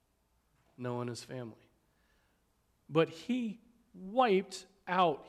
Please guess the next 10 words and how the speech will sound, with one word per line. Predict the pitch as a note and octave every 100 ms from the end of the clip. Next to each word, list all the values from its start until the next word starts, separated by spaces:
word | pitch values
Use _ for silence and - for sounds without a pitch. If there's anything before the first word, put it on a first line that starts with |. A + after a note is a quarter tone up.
| -
humanity. | E3+ D#3+ D#3 C3+ G2 - _ _ _ _ _ _ _ _ _ _ _ _
Okay? | D3 - F#3 G#3 G#3+ _ _ _ _ _ _ _ D#3
The, | D3+ D#3+ D#3+ C#3+
the, | D#3+ D3+
the | D#3 D3
holiness | - A#3+ C4+ B3+ G#3+ D3+ D#3+
of | C3
God | C#3 D3+ C#3+ G#2 G#2 - _ _
is, | D3 C#3+ C#3+ C#3+ - - _ _ _ _ _ _ _ -
is | C#3 C#3+ C3 -